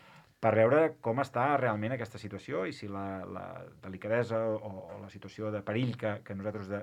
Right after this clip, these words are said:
detectem amb aquest, amb aquest comunicat és així, o bé,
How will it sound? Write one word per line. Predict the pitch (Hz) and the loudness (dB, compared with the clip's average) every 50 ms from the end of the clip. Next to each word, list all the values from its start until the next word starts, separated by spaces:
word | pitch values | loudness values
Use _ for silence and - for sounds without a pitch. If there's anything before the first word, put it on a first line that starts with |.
| - 90 | -6 -10
detectem | 101 92 101 95 - 110 104 107 | -10 -10 -10 -8 -6 -4 -4 -2
amb | 104 98 | -4 -4
aquest, | 98 110 107 107 - | -4 -6 -6 -6 -8
amb | 104 98 | -10 -10
aquest | - 101 98 - | -10 -10 -12 -10
comunicat | - 98 98 98 101 101 147 170 185 180 - - - - - _ _ - - _ | -8 -8 -6 -6 -4 -2 -2 -2 -2 -2 -10 -20 -20 -20 -20 _ _ -20 -20 _
és | - 95 87 98 | -14 -12 -10 -10
així, | - - 180 214 208 - - - - - - _ - | -6 -4 -4 -4 -6 -8 -14 -20 -20 -20 -20 _ -2
o | - 135 147 160 160 | 2 6 6 8 8
bé, | 139 147 | 8 8